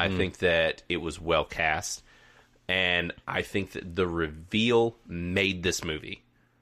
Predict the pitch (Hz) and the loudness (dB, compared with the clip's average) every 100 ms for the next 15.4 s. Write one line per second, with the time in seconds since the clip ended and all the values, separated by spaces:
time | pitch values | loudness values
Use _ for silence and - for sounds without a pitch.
0 | _ - - 98 85 80 101 92 104 117 | _ -18 -6 0 0 0 -2 2 2 2
1 | - 113 117 113 - - - _ - - | 4 6 8 6 4 -6 -20 _ -14 -14
2 | - - 107 104 107 113 123 156 160 123 | -8 -4 -4 -2 0 4 4 6 4 4
3 | 117 117 90 85 - 87 78 78 123 120 | 0 2 2 -2 -4 -6 -6 2 4 4
4 | 92 - - 104 90 95 - 127 139 123 | 2 -2 -8 -6 -6 -2 4 6 6 4
5 | 139 143 160 - 165 139 139 120 101 95 | 4 2 2 4 6 6 6 6 6 6
6 | 127 - 107 110 - 110 110 87 78 - | 4 2 -2 -2 0 2 4 4 0 -4
7 | - - 101 101 110 98 85 - - 98 | -16 -6 -4 2 4 6 2 2 8 10
8 | 104 95 92 85 80 80 82 82 - 95 | 8 6 2 0 -2 0 0 0 -2 2
9 | 113 135 120 101 - 139 - 151 123 120 | 4 4 2 0 2 2 2 -2 0 0
10 | 110 92 98 98 98 92 92 92 92 85 | 0 2 2 4 0 0 2 2 2 -2
11 | 82 - - - _ - 92 123 143 - | -4 -4 -16 -20 _ -4 2 4 2 2
12 | 143 143 123 117 127 123 - 127 101 80 | 2 4 4 2 0 -2 2 4 4 2
13 | 90 90 95 101 92 101 98 87 90 87 | -2 -4 -2 -2 -2 -2 -2 0 0 0
14 | - 82 - 87 82 78 76 82 87 - | -2 -2 -2 0 0 0 -4 -10 -12 -6
15 | 123 101 98 92 | -2 0 0 -4